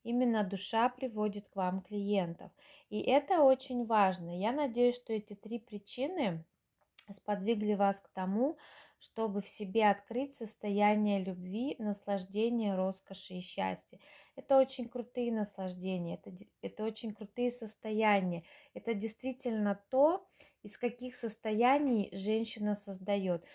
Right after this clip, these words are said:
Ну и ещё одна причина, а, почему так важно, ам, эти состояния в себе открывать и быть сияющей. Это причина во внутреннем состоянии.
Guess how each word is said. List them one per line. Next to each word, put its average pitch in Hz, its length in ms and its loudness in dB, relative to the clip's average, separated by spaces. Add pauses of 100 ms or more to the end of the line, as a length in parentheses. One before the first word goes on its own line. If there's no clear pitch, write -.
(180)
Ну 254 100 0
и 285 100 6
ещё 285 340 6
одна 208 340 4
причина, 208 760 -6 (840)
а, 202 300 4
почему 240 520 2
так 214 240 -2
важно, 220 680 6 (160)
ам, 185 520 -2 (640)
эти 202 220 0
состояния 208 800 2
в 190 60 -6
себе 190 340 -2
открывать 208 800 2
и 208 320 -2
быть 196 280 -4
сияющей. 180 880 -2 (320)
Это 262 200 0
причина 254 600 -2
во 214 160 4
внутреннем 202 600 0
состоянии. 185 840 -6